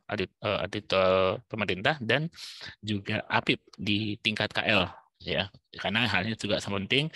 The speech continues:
baik selain untuk memastikan bahwa memiliki persepsi yang sama ketika B P K melakukan audit, ketika apip melakukan pengawasan, ya, ini juga, eh, dengan pemahaman yang sama,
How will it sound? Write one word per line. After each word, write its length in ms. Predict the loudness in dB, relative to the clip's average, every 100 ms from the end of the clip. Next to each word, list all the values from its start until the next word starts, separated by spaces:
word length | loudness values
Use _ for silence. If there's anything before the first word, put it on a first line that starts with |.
| -8 -10 -12 -4
baik 240 | 0 0
selain 320 | 4 6 6
untuk 400 | 6 4 4 2
memastikan 560 | 2 2 2 2 2 2
bahwa 640 | 0 2 4 6 6 4
memiliki 400 | 0 0 0 0
persepsi 880 | -4 -4 -4 -4 -2 2 6 8 8
yang 80 | 6
sama 560 | 2 2 2 2 0
ketika 640 | -4 -4 -2 2 4 4 0
B 160 | -4
P 80 | -6
K 80 | -6
melakukan 240 | -4 -2 2
audit, 400 | 2 4 2 2
ketika 640 | 0 -4 -4 0 2 2 2
apip 240 | -4 -8 -14
melakukan 480 | -14 -8 -6 -6 -8
pengawasan, 720 | -10 -4 0 0 2 0 0
ya, 160 | -2 -4 -8 -12 -12 -14 -10
ini 80 | -8
juga, 320 | -4 0 0 2
eh, 400 | 2 2 0 -2 -8
dengan 320 | -8 -2 2 2
pemahaman 480 | 2 -2 0 0
yang 80 | 0
sama, 400 | 0 0 0 -2